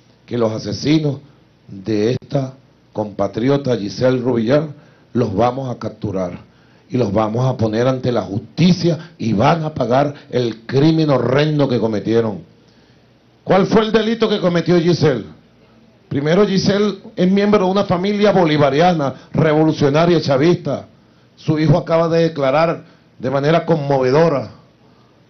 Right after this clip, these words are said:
Toda su familia, una mujer de izquierda revolucionaria, y vivía en un lugar y a cien metros donde ella vive ponían barricadas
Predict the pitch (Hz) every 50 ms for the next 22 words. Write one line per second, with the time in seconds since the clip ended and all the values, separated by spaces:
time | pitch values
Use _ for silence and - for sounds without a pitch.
0 | _ - 170 180 190 185 175 170 175 - - - 139 131 151 175 190 170 147 127
1 | 107 95 95 - _ _ _ _ _ _ _ _ - 147 185 190 185 180 165 160
2 | 180 185 185 185 156 160 143 - - - 147 180 202 214 214 185 156 147 131 135
3 | 139 135 139 135 - 113 123 123 147 175 196 202 185 160 127 101 - - _ _
4 | _ _ - _ _ _ _ _ _ _ _ - - 135 139 127 135 131 117 135
5 | 147 165 175 190 208 208 196 208 196 190 214 214 214 190 170 156 147 156 147 151
6 | 156 151 160 175 190 202 196 202 190 185 180 165 151 156 151 165 165 170 185 196
7 | 208 226 226 220 - - - - _ _ _ - 160 151 143 143 147 156 170 180
8 | 190 180 185 160 151 156 135 143 147 156 160 175 180 185 185 - -